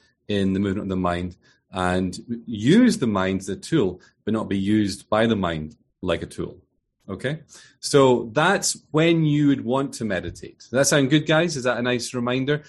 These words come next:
Hopefully, it might be a good, uh, motivation of, "Yes, I've re-, been reminded as to why I want to do this, and I'm so excited to,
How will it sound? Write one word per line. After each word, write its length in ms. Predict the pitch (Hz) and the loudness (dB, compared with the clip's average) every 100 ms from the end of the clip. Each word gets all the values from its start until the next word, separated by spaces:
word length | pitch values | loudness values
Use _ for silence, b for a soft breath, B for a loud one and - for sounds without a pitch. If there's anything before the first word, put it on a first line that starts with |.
| B - | B -4
Hopefully, 680 | 175 180 - 170 175 170 - - | -2 -2 -4 -4 -2 -4 -12 -8
it 100 | 127 | -4
might 340 | 123 117 113 | -2 -4 -6
be 140 | 123 | -4
a 60 | 113 | -4
good, 340 | 113 120 110 110 | -2 -2 0 0
uh, 140 | 104 | 2
motivation 800 | 113 113 104 117 127 - 156 156 b b b | 2 2 2 0 -2 -4 -4 -6 b b b
of, 340 | 107 107 101 - | 2 2 0 -10
"Yes, 440 | 135 - - - - b b b | -10 -4 -4 -6 -12 b b b
I've 360 | - 110 104 101 | -2 0 0 -2
re-, 160 | 117 | -4
been 280 | 120 120 120 | -4 -2 0
reminded 440 | 117 123 151 170 143 | 2 4 4 4 2
as 120 | 120 | 0
to 80 | 110 | -2
why 200 | 113 117 | 0 0
I 40 | |
want 220 | 117 113 | 0 -2
to 80 | 123 | -2
do 60 | 139 | -2
this, 240 | 156 156 | -2 -4
and 80 | 101 | -8
I'm 120 | 95 | -8
so 220 | - 147 | -2 0
excited 500 | 135 113 123 117 113 | 0 0 -2 -2 -4
to, 260 | - 104 | -4 -6